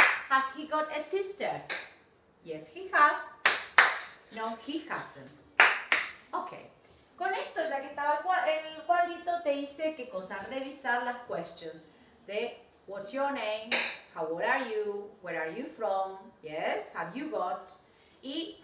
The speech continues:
revisamos para what's her name para ella, what his name para él, where is he from para él, where is she from para ella,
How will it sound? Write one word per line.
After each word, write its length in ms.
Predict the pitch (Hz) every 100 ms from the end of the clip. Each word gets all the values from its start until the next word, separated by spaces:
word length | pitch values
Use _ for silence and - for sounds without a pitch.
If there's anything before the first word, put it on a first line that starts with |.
| -
revisamos 640 | 247 269 302 247 220 262
para 440 | - 202 190 196 190
what's 300 | 190 196 -
her 200 | 277 285
name 320 | 269 214 233 233
para 260 | 180 185
ella, 300 | 170 170 196 185
what 140 | 190 190 -
his 220 | 302 262
name 280 | 196 190 208
para 220 | 240 214
él, 260 | 160 165 - - -
where 180 | 269 254
is 180 | 233 -
he 140 | 311
from 440 | - 208 175 175 208
para 260 | 240 185
él, 260 | 190 185 180
where 160 | 208 208
is 200 | 208 -
she 140 | 320
from 400 | - - 190 202
para 260 | 214 - 147
ella, 540 | 143 - 180 - -